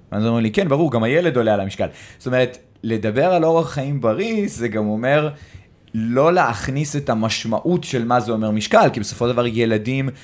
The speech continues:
לא יודעים לעשות את הקונטקסט ולשים את המשמעות שאנחנו כמבוגרים יודעים לשים על משקל. אם אנחנו עושים אישו מהמשקל, אז גם,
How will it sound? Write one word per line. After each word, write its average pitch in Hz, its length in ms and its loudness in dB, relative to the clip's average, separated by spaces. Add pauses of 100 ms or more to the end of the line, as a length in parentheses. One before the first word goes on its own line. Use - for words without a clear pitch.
(200)
לא 123 220 2
יודעים 143 560 0
לעשות 113 380 0
את 120 180 -4
הקונטקסט 120 1080 2
ולשים 104 460 -2
את 139 180 -2
המשמעות 107 840 2
שאנחנו 123 560 0
כמבוגרים 107 560 -4
יודעים 110 360 -2
לשים 117 460 -2 (320)
על 95 100 -6
משקל. 127 540 2
אם 160 200 -2
אנחנו 147 300 2
עושים 139 360 -2
אישו 147 340 2
מהמשקל, 110 640 -2
אז 139 120 -4
גם, 269 180 2